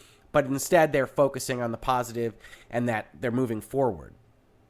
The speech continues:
With Forsaken, we've learned and listened and leaned into what we believe our players want from a great Destiny experience. Rest assured, there is more of that on the way.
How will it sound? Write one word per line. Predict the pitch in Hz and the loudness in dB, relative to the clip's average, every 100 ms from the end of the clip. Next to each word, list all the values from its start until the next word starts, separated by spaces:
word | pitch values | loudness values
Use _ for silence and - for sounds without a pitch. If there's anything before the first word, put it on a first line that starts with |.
| - - 123 | -18 -10 0
With | 147 | 2
Forsaken, | - 165 - 180 190 202 | 4 0 2 0 0 0
we've | 160 135 | -2 -2
learned | 123 151 180 185 160 | 2 4 4 0 -2
and | 139 117 | -2 0
listened | 151 - 165 160 | -2 -2 -4 -4
and | 135 117 113 | -4 -4 -2
leaned | 185 220 | -2 0
into | 185 165 139 | -2 -2 -2
what | 147 | -2
we | 143 | -2
believe | 139 131 170 185 | -2 -2 -4 0
our | 156 | 0
players | 151 143 135 135 | 0 -2 -2 -2
want | 120 180 113 - - - - - _ | 0 0 0 -6 -20 -20 -20 -20 _
from | - 196 | 0 2
a | |
great | 143 135 123 | 4 2 0
Destiny | - 113 - 113 104 | 0 -2 -2 -4 -6
experience. | 101 - 151 151 85 - - - - _ - | -8 -6 -4 -2 -4 -12 -20 -20 -20 _ 0
Rest | 139 180 - | 2 2 0
assured, | 147 - 202 147 | -6 0 2 2
there | 131 | 2
is | 127 | 0
more | 131 139 151 | 0 2 2
of | 123 | 4
that | 123 113 | 2 2
on | 107 | 0
the | 107 | -2
way. | 117 135 78 | 0 -2 -4